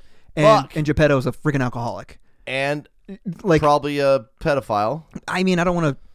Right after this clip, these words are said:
Speaker 1: I mean, with a name like Geppetto, eh.
Speaker 2: <laughs> You got that right.
Speaker 1: Geppetto.
Speaker 2: Yes. Uh-huh, I get
Speaker 1: Geppetto.
Speaker 2: Yeah, I get it.
Speaker 1: Yeah.
Speaker 2: Uh, it's right there in the fucking name. You
Speaker 1: I don't know how
Speaker 2: can't
Speaker 1: we didn't
Speaker 2: ding
Speaker 1: see it.
Speaker 2: yourself.
Speaker 1: I don't know how we didn't see
Speaker 2: Yeah,
Speaker 1: it.
Speaker 2: and Jiminy Cricket, is he in this one too?
Speaker 1: Yeah, he's, he's in it.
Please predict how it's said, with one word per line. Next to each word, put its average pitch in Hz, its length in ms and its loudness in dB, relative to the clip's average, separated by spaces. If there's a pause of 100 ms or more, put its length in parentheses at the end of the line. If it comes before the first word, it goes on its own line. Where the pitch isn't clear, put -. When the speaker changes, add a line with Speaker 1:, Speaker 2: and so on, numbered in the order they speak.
(120)
Speaker 1:
I 151 60 -6
mean, 147 260 -2
with 165 140 2
a 165 40 2
name 170 160 0
like 143 100 -2
Geppetto, 165 480 0 (120)
eh. 160 360 0
Speaker 2:
<laughs> - 1080 -2
You 151 180 -12
got 160 220 -2
that 175 160 0
right. 139 240 0
Speaker 1:
Geppetto. 160 760 -2 (140)
Speaker 2:
Yes. 123 400 -4
Uh-huh, 131 320 -2
I 143 60 2
get 143 160 -2
Speaker 1:
Geppetto. 165 440 0
Speaker 2:
Yeah, 127 200 -10
I 127 80 -4
get 151 260 -8
it. - 180 -8
Speaker 1:
Yeah. 143 320 0
Speaker 2:
Uh, 156 100 -4
it's 151 200 -8
right 180 200 2
there 175 140 -4
in 170 80 -2
the 139 80 -8
fucking 131 460 -6
name. 143 380 -8 (260)
You - 60 -4 (280)
Speaker 1:
I 143 40 0
don't 156 100 2
know 160 60 2
how 165 60 6
Speaker 2:
can't 170 80 4
Speaker 1:
we 170 60 2
didn't 165 120 4
Speaker 2:
ding 170 100 2
Speaker 1:
see 190 80 4
it. 156 60 4
Speaker 2:
yourself. 131 460 -2
Speaker 1:
I 139 60 -4
don't 165 80 0
know 165 60 2
how 165 120 4
we 165 60 2
didn't 160 140 0
see 185 100 0
Speaker 2:
Yeah, 147 140 0
Speaker 1:
it. - 60 -6
Speaker 2:
and 131 240 -4
Jiminy 170 240 -2
Cricket, - 520 -4 (460)
is 131 120 -8
he 151 120 -4
in 165 80 0
this 170 160 -2
one 170 140 0
too? 190 200 0
Speaker 1:
Yeah, 185 120 0
he's, 160 140 2
he's 143 240 2
in 233 120 4
it. - 100 -6